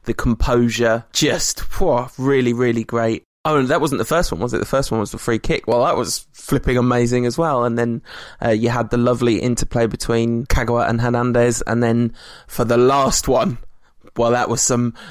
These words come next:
that was some serious, serious Mata Januzaj action, wasn't it? A, a one two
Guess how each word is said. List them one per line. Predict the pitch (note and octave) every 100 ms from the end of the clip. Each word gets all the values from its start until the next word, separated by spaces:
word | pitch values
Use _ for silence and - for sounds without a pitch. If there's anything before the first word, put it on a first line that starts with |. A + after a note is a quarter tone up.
| -
that | C#3
was | A#2+
some | - A#2+
serious, | - - C#3 C#3 B2+ A#2+ A#2+
serious | - C3+ B2 A#2 A2+ - - - -
Mata | C3 B2 -
Januzaj | B2 B2 B2+ A#2 A#2+ A#2
action, | B2+ - - G#2+ A2+
wasn't | A#2+ G#2+
it? | G2+
A, | A#2 -
a | A#2
one | B2+ C#3 B2
two | - B2 A#2+ A#2